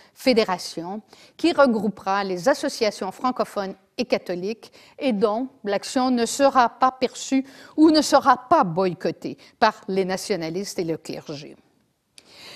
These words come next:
La Fédération nationale Saint-Jean-Baptiste est donc fondée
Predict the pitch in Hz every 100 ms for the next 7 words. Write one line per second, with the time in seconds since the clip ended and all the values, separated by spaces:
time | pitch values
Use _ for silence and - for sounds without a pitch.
0 | - - 233 233 330 339 349 - 392 349
1 | 302 302 269 262 262 262 233 240 214 208
2 | 214 214 240 - - 202 185 202 - 302
3 | 285 185 196 226 277